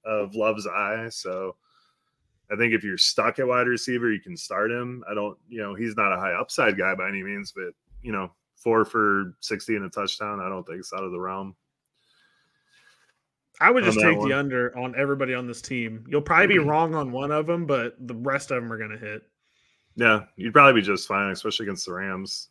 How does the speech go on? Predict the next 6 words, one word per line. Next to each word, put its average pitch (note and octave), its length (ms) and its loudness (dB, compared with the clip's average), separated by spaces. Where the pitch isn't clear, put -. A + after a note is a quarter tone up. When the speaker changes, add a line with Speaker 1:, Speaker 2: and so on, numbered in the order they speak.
Speaker 1:
Um, F#2 400 -4
speaking G#3+ 360 10
of C#3 80 10
the A2 80 10
Rams, G#2+ 480 4
uh, A2 200 2